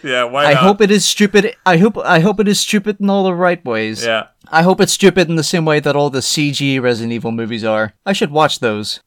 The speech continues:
Speaker 2: I, uh, I saw a clip from one of the most recent C G I movies, and it's, like, a Chris and some other guy having, like, a gun battle, and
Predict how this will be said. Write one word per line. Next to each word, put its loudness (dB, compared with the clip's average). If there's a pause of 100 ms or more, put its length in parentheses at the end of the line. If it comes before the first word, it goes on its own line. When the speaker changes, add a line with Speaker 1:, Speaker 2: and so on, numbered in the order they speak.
Speaker 2:
I, -2
uh, -2
I -4
saw -2
a -4
clip -6
from -10
one -8
of -8
the -4
most -10
recent -10
C -10
G -8
I -6
movies, -8
and -10
it's, -12
like, -10
a -14
Chris -6
and -6
some -6
other 0
guy -2
having, -6
like, -8
a -8
gun -6
battle, -2 (480)
and -4